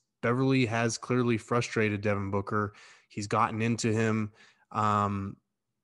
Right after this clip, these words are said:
but it really did feel like, and this was something that Monty said after the game, it felt like Book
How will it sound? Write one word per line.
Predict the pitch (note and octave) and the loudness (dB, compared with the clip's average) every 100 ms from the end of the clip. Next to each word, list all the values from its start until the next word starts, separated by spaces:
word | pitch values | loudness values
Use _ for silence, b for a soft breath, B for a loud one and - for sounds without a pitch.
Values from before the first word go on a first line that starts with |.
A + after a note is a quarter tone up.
| - - | -20 -4
but | B2+ | 2
it | C3+ | 2
really | C3+ D3+ C3+ | 4 2 4
did | B2+ B2 | 2 0
feel | - C#3 C3+ | 0 0 2
like, | A#2 G#2+ A2+ | 2 2 0
and | A#2 | -2
this | A2 | -2
was | A#2 | 0
something | A2+ G#2 A2 | -2 -2 -4
that | G#2 | -4
Monty | G#2+ G#2+ G#2+ | -2 0 0
said | - A2 | -2 -2
after | G#2+ G#2 G2+ | -2 -2 -6
the | |
game, | G2 C3 B2+ A2+ G2+ G#2 | -4 -2 0 -2 -4 -6
it | - A#2+ - | -6 -8 -6
felt | - C3 G#2+ | -2 0 0
like | B2 A#2+ A2 - | 0 -2 -4 -2
Book | A#2 A2+ - | 0 0 -4